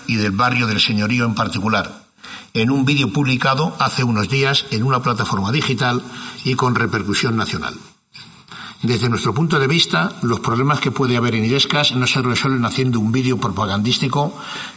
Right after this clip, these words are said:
que pretende proyectar la imagen de un barrio repleto de inseguridad, de delincuencia y de miedo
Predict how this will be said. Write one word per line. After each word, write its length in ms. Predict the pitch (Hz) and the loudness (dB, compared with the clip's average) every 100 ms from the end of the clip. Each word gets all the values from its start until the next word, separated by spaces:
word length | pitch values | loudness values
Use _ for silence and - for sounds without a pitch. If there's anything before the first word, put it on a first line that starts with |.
| - | -4
que 120 | 120 | -2
pretende 440 | 120 107 160 156 | 0 0 2 2
proyectar 480 | 135 123 113 - 131 | 0 0 0 0 0
la 120 | 120 | 2
imagen 400 | 113 139 139 131 | 2 2 0 0
de 60 | 120 | 2
un 160 | 127 | 2
barrio 340 | 123 135 139 156 127 | 2 2 2 0 0
repleto 520 | 117 104 127 123 117 | 0 0 -2 0 0
de 80 | 107 | 2
inseguridad, 720 | - 107 135 127 123 123 - - - | 0 2 0 2 2 0 -4 -16 -8
de 180 | 107 107 | -6 -2
delincuencia 840 | 143 127 107 123 123 120 117 120 - | 0 0 0 0 0 0 0 -2 -4
y 100 | 117 | -2
de 120 | 113 | 2
miedo 340 | 127 123 82 | 2 2 -2